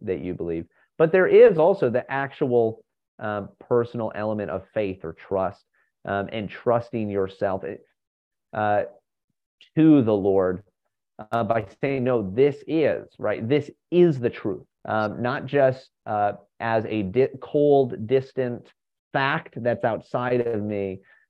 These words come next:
uh, but no, like, this is actually everything, right? This is the whole of, of the truth, um, in summary form or in seed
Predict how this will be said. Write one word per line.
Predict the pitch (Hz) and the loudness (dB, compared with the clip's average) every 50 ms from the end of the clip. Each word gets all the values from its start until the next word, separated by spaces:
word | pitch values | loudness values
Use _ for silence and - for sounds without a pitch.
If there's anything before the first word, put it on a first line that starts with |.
| _ | _
uh, | - 117 117 113 | -4 -2 0 0
but | 104 98 120 - | 0 0 -2 -2
no, | 110 117 131 135 113 | 0 2 2 4 4
like, | 104 123 117 110 - | 4 2 0 0 0
this | 123 131 123 - - - | -2 -2 -2 -4 -8 -6
is | 135 143 143 139 135 131 113 - - | -2 2 4 6 4 4 2 -2 -8
actually | - 110 120 123 - - - 131 117 110 110 107 107 107 - - | -6 -6 -6 -6 -6 -6 -4 -2 -2 0 0 0 0 -2 -4 -2
everything, | 113 117 120 113 113 110 95 - - 64 57 - _ _ | 0 0 0 0 0 -2 -2 -4 -8 -12 -12 -14 _ _
right? | - - 98 95 | -4 -4 -2 0
This | - 120 120 - _ - - | 0 -2 -2 -2 _ -4 -2
is | 127 123 107 98 | -2 -2 -2 -2
the | 107 110 | -4 -4
whole | 98 - - 143 135 127 123 117 113 110 110 110 - - _ _ _ _ _ _ - | -4 -2 0 2 4 6 6 4 4 2 0 -4 -10 -20 _ _ _ _ _ _ -6
of, | 127 113 110 104 104 101 101 95 95 95 - _ _ _ _ _ _ _ - | -2 0 2 4 4 2 2 0 -2 -8 -14 _ _ _ _ _ _ _ -4
of | 101 107 107 104 101 95 101 | 0 0 2 2 0 -2 -6
the | 98 98 | -10 -10
truth, | 95 - - - 104 98 85 76 - _ _ - - | -10 -10 -6 -4 -2 -2 -2 -2 -6 _ _ -14 -10
um, | 110 98 95 95 95 95 - - - - _ | -6 -6 -6 -6 -8 -10 -14 -18 -20 -20 _
in | - - 147 143 139 131 123 117 | -8 -4 0 0 2 0 0 -2
summary | - - - 123 120 117 110 104 98 | -4 -2 -2 -2 0 -2 -2 -4 -4
form | 95 - 110 98 90 87 | -6 -6 -8 -8 -6 -8
or | 85 - | -10 -10
in | - 113 113 104 | -8 -8 -8 -8
seed | 95 - _ - 120 113 107 - | -10 -10 _ -6 -6 -6 -6 -8